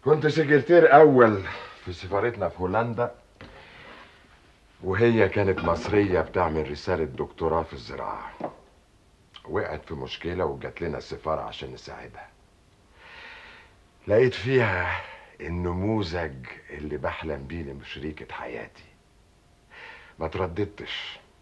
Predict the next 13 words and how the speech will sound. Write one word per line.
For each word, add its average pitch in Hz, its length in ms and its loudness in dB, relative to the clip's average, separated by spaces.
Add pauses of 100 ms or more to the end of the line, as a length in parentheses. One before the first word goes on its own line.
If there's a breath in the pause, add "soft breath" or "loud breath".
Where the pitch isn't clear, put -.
(300)
قربت - 440 -10
منها 87 460 -10 (920)
واستجابت. 120 640 -12 (1800 loud breath)
بعد 143 280 8
أسبوع 147 600 4
كنا 127 440 0
متفاهمين 110 840 -2
على 85 280 -4
كل 135 400 -10
حاجة. - 560 -12 (1600)
اتجوزنا 69 880 -10
تلات 67 280 -16
شهور. - 480 -20